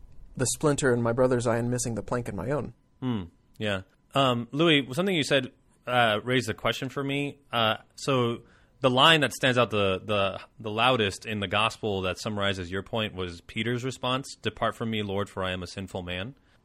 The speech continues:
Speaker 2: And he's identifying himself as a sinner, but I've always wrestled with this line because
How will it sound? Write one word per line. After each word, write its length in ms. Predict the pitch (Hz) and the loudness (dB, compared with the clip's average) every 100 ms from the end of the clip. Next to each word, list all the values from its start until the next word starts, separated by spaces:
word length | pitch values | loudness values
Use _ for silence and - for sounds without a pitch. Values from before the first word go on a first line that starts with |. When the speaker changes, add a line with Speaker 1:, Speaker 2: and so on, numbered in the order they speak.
| - | -2
Speaker 2:
And 120 | 127 | 2
he's 140 | 135 | 4
identifying 500 | 127 120 175 180 151 | 4 4 4 4 2
himself 300 | 120 107 107 | 2 0 -4
as 100 | 107 | -4
a 60 | 90 | -8
sinner, 300 | - 160 110 | -6 -2 0
but 100 | 107 | 0
I've 100 | 117 | 0
always 300 | 131 165 110 | 2 2 2
wrestled 300 | 110 107 135 | -2 -2 -4
with 120 | 120 | -4
this 220 | 127 123 120 | -4 -6 -2
line 380 | 113 131 151 | 0 0 -2
because 580 | 143 107 120 107 98 - | -6 -4 0 0 0 -4